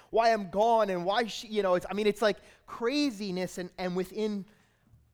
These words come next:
what, year and a half maybe, right? The Lord, the Lord started to develop and shape in me, like, my ministry,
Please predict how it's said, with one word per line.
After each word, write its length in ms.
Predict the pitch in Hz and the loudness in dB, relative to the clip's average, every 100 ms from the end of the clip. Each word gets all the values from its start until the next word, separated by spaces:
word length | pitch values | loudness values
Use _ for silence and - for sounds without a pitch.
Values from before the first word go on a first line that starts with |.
| _ _ _ _ _ _ - | _ _ _ _ _ _ -14
what, 180 | 170 _ | -14 _
year 220 | 139 147 | -12 -10
and 100 | 151 | -8
a 60 | 156 | -8
half 340 | 156 180 214 | -10 -12 -12
maybe, 460 | - 226 247 277 285 254 _ - | -12 -12 -14 -18 -20 _ _ -12
right? 240 | 156 214 | -10 -8
The 100 | 214 | -10
Lord, 320 | 175 190 208 180 | -10 -8 -8 -10
the 100 | - | -10
Lord 280 | 170 190 233 | -8 -6 -6
started 320 | - 220 214 | -8 -10 -10
to 80 | 175 | -12
develop 400 | 160 151 170 190 | -10 -6 -6 -6
and 120 | 160 | -12
shape 380 | 147 - 170 190 | -14 -12 -12 -10
in 200 | 165 147 | -12 -12
me, 360 | 139 135 135 151 _ _ _ _ _ _ _ _ _ - | -12 -12 -14 -16 _ _ _ _ _ _ _ _ _ -6
like, 320 | 170 160 _ _ | -6 -6 _ _
my 320 | 165 165 160 | -8 -4 -4
ministry, 800 | 156 160 170 180 - - 120 117 | -4 -4 -4 -4 -8 -16 -18 -20